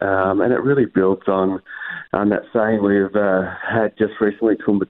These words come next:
Take Me There with our tea towel. And it's really just showcasing just the great foodie destinations and options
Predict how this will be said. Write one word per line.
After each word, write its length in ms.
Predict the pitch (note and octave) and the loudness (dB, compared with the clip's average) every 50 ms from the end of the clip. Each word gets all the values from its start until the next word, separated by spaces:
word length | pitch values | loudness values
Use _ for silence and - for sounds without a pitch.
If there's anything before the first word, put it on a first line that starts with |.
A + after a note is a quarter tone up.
| - - | -2 0
Take 160 | C#3 D3+ - | 0 2 2
Me 80 | C#3 | 2
There 200 | D3+ D3 D#3+ D3 | 2 4 2 2
with 120 | C#3 C3+ - | 2 0 0
our 160 | G2 F2+ F2+ - _ - | 0 -2 -2 -4 _ 0
tea 180 | D3 C#3+ D3 C#3+ - | 2 2 2 2 0
towel. 380 | - D3 C#3+ C#3+ C#3+ C#3+ C#3+ - _ - - - - - _ - | 0 0 2 2 2 0 -2 -4 _ -18 -18 -18 -18 -10 _ -2
And 100 | - - | -2 -2
it's 80 | - | 0
really 180 | - B2 A2 G2 | 0 0 0 0
just 180 | - F#2 - - - - - | 0 -2 -2 -4 -6 -4 -2
showcasing 880 | - G2+ G2 G2+ G2 - - G2+ F#2 F#2 - - - F#2 F#2+ F#2 E2+ E2 - - | 0 0 2 0 -2 -2 -2 -2 -2 -2 -2 -2 -4 -2 -2 -4 -4 -6 -4 -2
just 180 | A#2+ A2+ - - _ _ - | -2 -2 -2 -6 _ _ -4
the 100 | F#2+ F#2 | -4 -4
great 380 | - - G#2+ A#2+ B2+ B2 G2 - - - - - | -2 0 0 2 2 2 0 -2 -6 -14 -6 -2
foodie 260 | G2+ G2+ G2+ G2 F#2 - | 0 0 2 0 0 0
destinations 840 | F#2+ F2+ F2 - - D2 D#2+ E2+ F#2 F#2 - - - F2+ F2+ F2+ - | 0 -2 -2 -2 -2 -2 0 0 -2 -4 -6 -8 -6 -6 -6 -4 -2
and 140 | - F2 - | -2 -2 0
options 520 | - - - - - - F2+ D#2+ D#2+ - | 0 -2 -2 -4 -4 -2 -2 -2 -2 -4